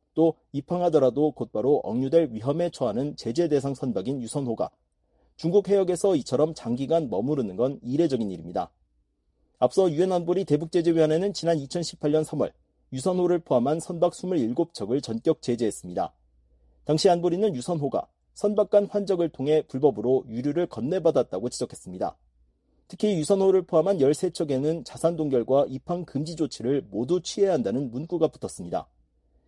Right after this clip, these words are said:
이는 자산 동결이나 입항 금지 혹은 선적 취소 등을 명령한 다른 선박에 대한 제재보다 더 강도가 높은 조치였습니다.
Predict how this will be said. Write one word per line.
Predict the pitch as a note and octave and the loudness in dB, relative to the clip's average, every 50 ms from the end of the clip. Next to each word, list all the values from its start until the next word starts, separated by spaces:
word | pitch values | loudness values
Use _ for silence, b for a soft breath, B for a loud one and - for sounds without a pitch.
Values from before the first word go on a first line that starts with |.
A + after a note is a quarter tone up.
| _ _ _ | _ _ _
이는 | C3 C#3+ F3 G3 | 2 2 2 2
자산 | - B2+ C3+ - F3 F3+ | 0 -2 -2 0 0 0
동결이나 | E3 E3+ E3 E3 D#3+ D3 C#3+ D#3+ E3+ E3 | 0 0 0 2 2 2 4 4 4 4
입항 | B2 A#2+ - - E3 D#3+ C#3 | 2 0 -4 -4 -4 -4 -2
금지 | A2+ A2+ G#2+ - E2 - - _ _ _ _ | -2 -4 -6 -6 -10 -14 -16 _ _ _ _
혹은 | C#3 C3+ E3 E3+ - _ _ _ | 0 2 2 0 0 _ _ _
선적 | _ - G3+ G3+ G3+ F#3+ G#3 F#3 - | _ -2 -2 -2 2 2 0 0 0
취소 | - - G3+ - G#3 G3 | -6 -10 2 4 4 4
등을 | F#3 F#3 F3+ E3+ | 4 2 0 0
명령한 | C#3+ C3 C3 B2+ A#2+ A2+ A#2 B2+ D3+ D#3+ - | 0 0 0 0 -2 -2 -4 -4 -6 -6 -6
다른 | - A2+ B2 D3+ E3+ | -6 -4 -4 -4 -4
선박에 | D#3+ - F3+ F3 E3 E3+ D#3+ D3 B2+ | -6 -8 -8 0 0 2 2 2 2
대한 | A2 A2+ C#3+ D#3 | 0 0 -2 -4
제재보다 | - - B2 B2 D3 E3 - A#2+ A#2 - - - - _ _ _ _ _ | -2 -4 -2 0 0 0 0 0 -2 -4 -4 -8 -10 _ _ _ _ _
더 | - B2+ A#2+ | 2 2 2
강도가 | - - - A#2+ B2 A#2 G#2+ G#2 C#3+ C#3+ A#2+ | 2 -2 -4 -4 -2 -2 0 2 2 2 2
높은 | A2+ A#2 - - F3+ D#3+ | 0 -4 -4 -6 -6 -4
조치였습니다. | C#3 A#2 - - F2 - - E2+ E2+ F2 F2 D2+ - | -4 -4 -4 -6 -10 -10 -12 -14 -12 -10 -10 -10 -10